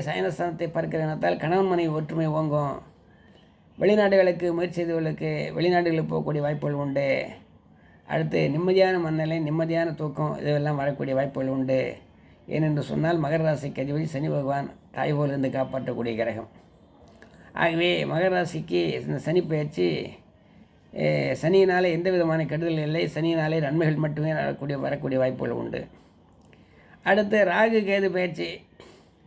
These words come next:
ராகு கேது பெயர்ச்சி பதினாலு அஞ்சு ரெண்டாயிரத்தி இருபத்தஞ்சில் நடைபெறுகிறது.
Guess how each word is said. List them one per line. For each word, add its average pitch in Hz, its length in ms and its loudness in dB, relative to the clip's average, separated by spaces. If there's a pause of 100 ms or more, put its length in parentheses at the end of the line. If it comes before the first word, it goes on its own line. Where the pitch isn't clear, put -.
(500)
ராகு 208 260 6 (100)
கேது 202 240 2
பெயர்ச்சி 185 320 0 (420)
பதினாலு 202 420 0
அஞ்சு 190 240 2
ரெண்டாயிரத்தி 185 380 2
இருபத்தஞ்சில் 180 420 2
நடைபெறுகிறது. 165 680 2